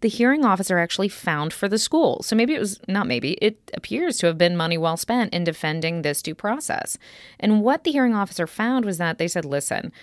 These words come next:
y-, y-, there may be cases where you might have a residential program that is appropriate because the students' therapeutic needs and academic needs are all so high that they,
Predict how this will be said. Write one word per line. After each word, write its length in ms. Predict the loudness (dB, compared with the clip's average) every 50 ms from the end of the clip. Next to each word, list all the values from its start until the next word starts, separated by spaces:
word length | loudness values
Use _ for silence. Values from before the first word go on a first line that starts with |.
| -20 -20 -20 -20 _ _ _ _ _ _ -20
y-, 120 | -20 -20 -20 _ _ _ _ _ _ _ _ _ _ _ _ _ _ -10
y-, 140 | -4 -2 0
there 180 | 2 2 2 4
may 220 | 2 2 2 2
be 140 | 2 0 -2
cases 640 | -4 -2 -2 0 0 0 -2 -2 -4 -4 -6 -6 -8 -6
where 200 | -2 0 0 0
you 340 | 0 -2 -4 -2 -2 0 0
might 340 | 0 2 2 2 0 0 -4
have 400 | -8 -4 -2 0 0 0 -2 -2 -4
a 100 | -4 -2
residential 560 | -2 -2 -2 -2 -4 -6 -6 -6 -6 -6 -8
program 500 | -8 -4 -4 -4 -2 -2 -2 -4 -2 -2
that 120 | -4 -4 -6
is 100 | -8 -10
appropriate 640 | -10 -10 -8 -6 -6 -6 -6 -6 -6 -6 -6 -8 -10
because 460 | -14 -12 -8 -6 -6 -6 -6 -6 -10 -14 -16 -20 -20 -20 _ _ -8
the 100 | -4 -4
students' 840 | -2 -2 -2 0 0 0 0 0 -2 -4 -2 0 2 2 2 2
therapeutic 680 | 2 2 2 2 0 -2 -4 -6 -4 -2 -2 -2 -4 -4
needs 340 | -4 -4 -2 -4 -4 -4 -4
and 120 | -4 -4
academic 520 | -4 -6 -6 -4 -4 -2 -2 -2 -4 -6
needs 240 | -6 -6 -6 -4 -4
are 120 | -4 -6 -2 0
all 220 | 2 2 2 2
so 260 | 0 -2 -2 -2 -2
high 360 | -2 0 0 0 2 2 0 0
that 180 | -2 -4 -2
they, 180 | -2 -4 -4